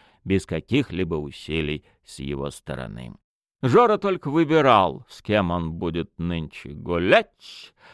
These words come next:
а когда наскучивала одна прелестница,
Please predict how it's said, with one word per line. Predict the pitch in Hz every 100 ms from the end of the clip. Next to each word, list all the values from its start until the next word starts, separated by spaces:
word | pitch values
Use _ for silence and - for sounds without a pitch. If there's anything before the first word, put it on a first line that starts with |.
| -
а | 95
когда | - 92 101
наскучивала | 98 95 - 101 - 90 90 92
одна | 90 107 214
прелестница, | 214 - 180 170 165 - 120 120 - 117 104